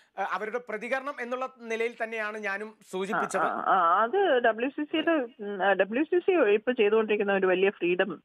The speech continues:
Speaker 2: സ്ട്രഗിളിന്റെ ഭാഗമായിട്ട് ഒരു ഫ്രീഡം മൂവ്മെന്റ് ആണ്. ഒരു പുതിയ ഒരു ന്യൂ വേവ് ഉണ്ടാക്കിക്കൊണ്ടിരിക്കുകയാണ്. മലയാള സിനിമയിൽ മാത്രമല്ല, കേരളത്തിൽ തന്നെ.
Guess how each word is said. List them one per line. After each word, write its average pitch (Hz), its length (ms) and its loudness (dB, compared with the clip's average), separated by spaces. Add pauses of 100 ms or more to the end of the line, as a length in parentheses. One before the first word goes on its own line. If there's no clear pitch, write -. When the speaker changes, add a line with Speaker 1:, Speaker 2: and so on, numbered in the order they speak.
Speaker 2:
സ്ട്രഗിളിന്റെ 165 760 0
ഭാഗമായിട്ട് 139 340 2
ഒരു 151 80 0
ഫ്രീഡം 185 360 2
മൂവ്മെന്റ് 170 520 -2
ആണ്. - 140 0
ഒരു 127 180 -6
പുതിയ 185 420 2 (640)
ഒരു 180 300 2
ന്യൂ 180 560 2
വേവ് 202 400 2
ഉണ്ടാക്കിക്കൊണ്ടിരിക്കുകയാണ്. 151 1040 -6
മലയാള 156 260 -2
സിനിമയിൽ 180 340 -2
മാത്രമല്ല, 185 420 0
കേരളത്തിൽ 143 560 -2
തന്നെ. 123 160 -10